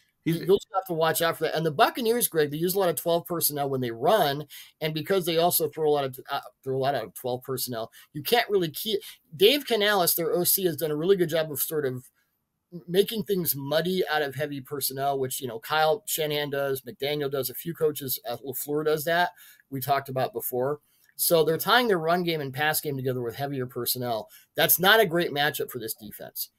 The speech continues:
Speaker 2: because I've seen a lot of missed keys, especially in coverage. Um, I refer back to Wan'Dale Robinson's thirty-three yard catch with eleven minutes left in the first quarter, where he got wide ass open on that slot crosser. And I'm bringing this up because Chris Godwin can beat you to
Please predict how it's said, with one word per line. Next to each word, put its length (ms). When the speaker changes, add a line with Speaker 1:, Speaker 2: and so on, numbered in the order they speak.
Speaker 2:
because 420
I've 200
seen 240
a 80
lot 200
of 100
missed 340
keys, 300
especially 480
in 100
coverage. 580
Um, 300
I 80
refer 300
back 220
to 60
Wan'Dale 500
Robinson's 480
thirty-three 440
yard 200
catch 300
with 120
eleven 380
minutes 280
left 200
in 100
the 200
first 280
quarter, 400
where 140
he 120
got 200
wide 300
ass 240
open 180
on 120
that 120
slot 300
crosser. 520
And 80
I'm 100
bringing 220
this 200
up 120
because 240
Chris 280
Godwin 500
can 200
beat 220
you 140
to 160